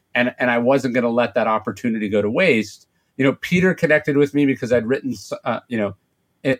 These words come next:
if not positively, at least open-mindedly about what he'd done. And, and I agree, I, I think it was badass. Even if you disagree with what it was, like, even if you,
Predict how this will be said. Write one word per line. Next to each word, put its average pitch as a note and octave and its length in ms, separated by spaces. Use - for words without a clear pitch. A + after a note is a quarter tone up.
if C#3+ 160
not C#3 220
positively, C#3 760
at A2+ 80
least A#2+ 320
open-mindedly A2+ 920
about G#2 260
what G#2 140
he'd G#2 160
done. G#2+ 420
And, - 180
and D#3 120
I F#3+ 60
agree, E3+ 380
I, C#3 200
I C#3 80
think F#3+ 180
it D#3+ 80
was C3+ 160
badass. D#3 800
Even A3 240
if A#3 180
you F3+ 120
disagree C#3 640
with A#2 240
what B2 160
it A2 80
was, A2 360
like, G#2+ 180
even F3+ 260
if F3 160
you, B2+ 500